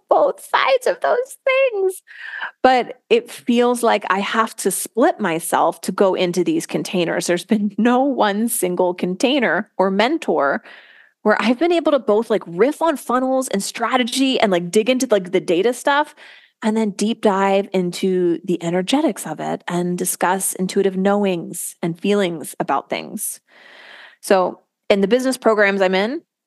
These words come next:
they don't know what to do with how powerful my intuitive knowings are and, like, the downloads I get because it doesn't fit into their linear logical models <laughs> of how they want me to, like, perform in their spaces, right?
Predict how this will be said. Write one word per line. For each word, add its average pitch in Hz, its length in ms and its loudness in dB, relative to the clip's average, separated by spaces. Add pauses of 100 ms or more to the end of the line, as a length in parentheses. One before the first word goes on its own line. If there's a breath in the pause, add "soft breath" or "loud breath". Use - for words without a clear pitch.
(460)
they 185 160 2
don't 247 240 0
know 208 220 4
what 233 260 2
to 196 100 0
do 196 380 0
with 160 220 -2
how 202 280 0
powerful 190 640 0
my 170 140 0
intuitive 170 520 -2
knowings 175 400 0
are 254 340 4
and, 175 160 -2
like, 151 160 -6
the 165 80 2
downloads 202 480 2
I 156 100 2
get 180 280 0
because 196 200 0
it 190 120 -4
doesn't 190 340 0
fit 208 200 0
into 185 340 -2
their 170 180 4
linear 180 440 2
logical 165 540 0
models 170 640 0
<laughs> - 60 -2
of 233 160 2 (100)
how 208 140 4
they 208 160 0
want 202 240 0
me 196 180 0
to, 190 100 -2
like, 185 260 -2 (460 loud breath)
perform 208 760 2
in 180 140 0
their 170 140 2
spaces, - 640 -4
right? - 380 -2